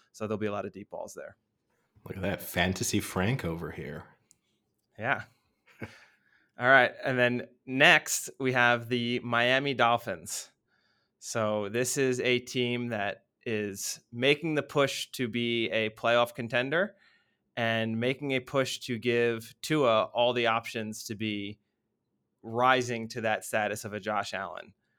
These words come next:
Speaker 1: Whether that will be the case, I think this is gonna be a great year to find out if he's the quarterback that the Dolphins think he is.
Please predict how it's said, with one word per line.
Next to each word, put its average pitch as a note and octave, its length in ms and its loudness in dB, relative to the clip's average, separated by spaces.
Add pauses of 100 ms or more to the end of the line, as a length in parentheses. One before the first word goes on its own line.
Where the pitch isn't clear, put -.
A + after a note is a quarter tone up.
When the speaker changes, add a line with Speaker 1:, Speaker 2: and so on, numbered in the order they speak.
(180)
Speaker 1:
Whether B2+ 420 2
that C3+ 220 6
will C#3+ 100 -2
be C3+ 140 -2
the B2 120 0
case, A#2 560 -2
I G#2+ 140 0
think A2 260 -6
this A2 220 -10
is - 80 -16
gonna A2 180 -4
be G#2+ 120 -4
a G#2 60 -6
great A2 340 -4
year A2 180 -4
to A2 100 -12
find G#2 320 -6
out G2 280 -4 (680)
if A#2+ 220 -4
he's A2+ 380 -4 (140)
the A2+ 140 -8
quarterback G#2+ 600 -2
that G2 260 -2 (440)
the A2+ 100 -8
Dolphins G#2+ 600 -2
think G#2 260 -8
he G2 200 -14
is. - 280 -12